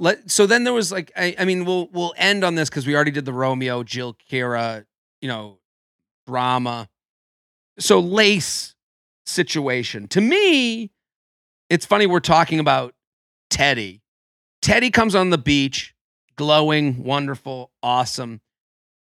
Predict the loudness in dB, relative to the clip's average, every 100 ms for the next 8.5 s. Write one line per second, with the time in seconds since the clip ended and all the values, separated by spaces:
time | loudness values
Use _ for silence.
0 | _ _ _ _ _ _ -16 -16 _ -4
1 | 2 4 4 0 2 2 4 4 4 2
2 | 2 -6 _ 0 2 4 2 2 -2 -6
3 | _ _ _ _ _ _ _ 0 2 2
4 | 2 2 4 2 2 0 -2 -2 -4 -6
5 | -10 -10 -8 2 2 4 2 2 0 -2
6 | -4 -2 2 2 2 0 -2 -2 -4 -4
7 | -6 -4 -4 -2 -4 -6 -10 -14 -20 -20
8 | -6 0 0 0 -4